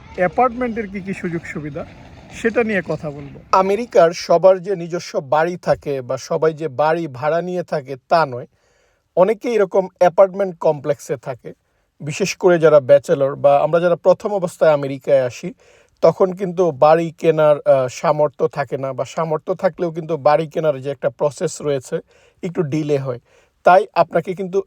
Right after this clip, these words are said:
অ্যাপার্টমেন্ট কমপ্লেক্সেই থাকতে হয়। আর এই অ্যাপার্টমেন্ট কমপ্লেক্সে থাকার অনেক সুবিধা রয়েছে, আপনি যদি বাড়িতে থাকেন বাড়িতে থাকার অনেক সুবিধা রয়েছে,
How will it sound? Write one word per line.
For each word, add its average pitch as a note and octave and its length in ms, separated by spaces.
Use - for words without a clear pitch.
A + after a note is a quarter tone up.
অ্যাপার্টমেন্ট F#3 560
কমপ্লেক্সেই E3+ 580
থাকতে - 400
হয়। A#2+ 140
আর C#3 220
এই E3+ 180
অ্যাপার্টমেন্ট F#3 540
কমপ্লেক্সে E3+ 640
থাকার C3+ 420
অনেক G3 220
সুবিধা F3 540
রয়েছে, D3+ 460
আপনি E3 460
যদি D#3 160
বাড়িতে D3+ 420
থাকেন D3 420
বাড়িতে C#3+ 320
থাকার D3 280
অনেক D3 260
সুবিধা C3 360
রয়েছে, B2+ 380